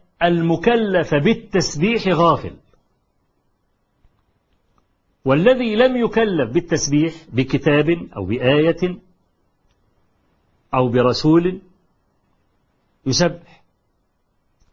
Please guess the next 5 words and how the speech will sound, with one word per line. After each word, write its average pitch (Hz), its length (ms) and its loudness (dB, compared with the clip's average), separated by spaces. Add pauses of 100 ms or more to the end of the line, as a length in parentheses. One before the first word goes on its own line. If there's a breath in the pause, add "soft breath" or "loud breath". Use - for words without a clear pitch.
(260)
"تسبح 160 600 0
له 165 200 0
السماوات 156 840 0
السبع 180 520 -2
والأرض 175 640 0